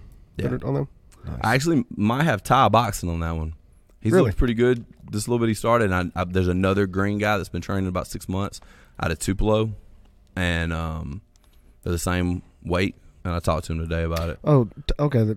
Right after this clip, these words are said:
Speaker 2: the new guy.
Speaker 1: Yeah.
Speaker 2: Yeah, okay.
Speaker 1: Yeah, this other guy's only been training about six months. By that point, you know, Ty will have not as many, like, obviously.
Speaker 2: I was thinking of other
Speaker 1: Two or three
Speaker 2: Ty
Speaker 1: months.
Speaker 2: that had been here. He hadn't, he hadn't been here in a while,
Speaker 1: He ain't
Speaker 2: has
Speaker 1: been here in a while,
Speaker 2: Yeah.
Speaker 1: yeah.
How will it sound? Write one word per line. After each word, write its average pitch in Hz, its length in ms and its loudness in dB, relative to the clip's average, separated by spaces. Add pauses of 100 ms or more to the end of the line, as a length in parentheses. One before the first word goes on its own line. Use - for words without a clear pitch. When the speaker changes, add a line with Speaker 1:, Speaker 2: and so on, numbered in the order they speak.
Speaker 2:
the 117 120 -4
new 131 160 4
guy. 90 220 0
Speaker 1:
Yeah. 85 240 -4 (140)
Speaker 2:
Yeah, 104 220 0 (100)
okay. 113 200 0
Speaker 1:
Yeah, 110 80 0
this 85 140 -6
other 104 140 4
guy's 90 160 4
only 87 140 0
been 85 60 -4
training 87 200 -2
about 82 120 -4
six - 200 -6
months. 87 300 -4 (380)
By 92 100 4
that 87 220 2
point, 87 420 2 (680)
you 95 120 0
know, 87 220 0 (100)
Ty 85 200 2
will 82 120 0
have 82 140 -6 (800)
not 85 180 -2
as 90 80 -6
many, 82 340 -4
like, 82 280 -6
obviously. 85 420 -4 (180)
Speaker 2:
I - 40 -6
was 135 100 -6
thinking 107 180 2
of 104 80 0
other 113 200 4 (320)
Speaker 1:
Two 85 140 -6
or - 20 -4
three - 140 -2
Speaker 2:
Ty 107 80 6
Speaker 1:
months. 98 80 2
Speaker 2:
that 98 80 2
had 92 80 -4
been 101 140 2
here. 107 100 2
He 120 60 2
hadn't, 120 140 -2
he 131 60 2
hadn't 107 120 0
been 95 100 0
here 104 80 4
in 107 40 2
a 104 40 2
while, 117 200 2
Speaker 1:
He 104 100 6
ain't 90 100 4
Speaker 2:
has - 0 -
Speaker 1:
been 80 100 2
here 80 80 0
in 82 60 -4
a 85 120 -6
while, 82 320 -4
Speaker 2:
Yeah. 107 120 4
Speaker 1:
yeah. 98 100 0